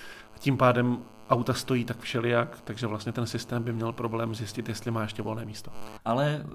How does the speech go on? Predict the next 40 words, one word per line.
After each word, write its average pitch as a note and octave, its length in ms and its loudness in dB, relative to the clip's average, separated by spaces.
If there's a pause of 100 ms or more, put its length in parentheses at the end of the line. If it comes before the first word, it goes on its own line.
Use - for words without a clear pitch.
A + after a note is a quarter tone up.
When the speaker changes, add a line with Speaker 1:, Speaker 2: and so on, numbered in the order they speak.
Speaker 2:
rozhodně A#2 360 -2
nás A#2 180 0
ta A#2 80 -4
doba G#2+ 180 -2
dožene. A2 380 0 (280)
Speaker 1:
To B2+ 200 4
nové B2 220 6
parkoviště B2 560 2
mimo B2 220 4
jiné A#2+ 160 4
nabídne, A2+ 500 0
jsem G#2+ 180 -6
si A2 140 -4
všiml G#2+ 300 -2
v G2+ 60 -8
tom A2 180 0
plánku, G#2+ 680 0 (140)
i G#2+ 480 0
dobíjecí A2 460 0
stání, G#2 380 -2
takže A2 260 -4
bude A2+ 200 0
možné G#2+ 380 0 (320)
nabít B2+ 320 4
si - 100 0
elektroauto, A#2+ 600 2
než G#2 240 -2
si G#2+ 200 -2
prohlédnu G2+ 440 2
hrad. - 260 -6 (440)
Speaker 2:
Přesně A#2 320 -4
tak, A#2 380 0
eh, G#2+ 40 -4 (400)
veškerý A#2 500 -4
nový A2 360 0
parkovací G#2+ 540 -6
plochy G#2 300 -8
budou G2+ 220 -4
vybaveny, G#2 480 -2
eh, - 340 -10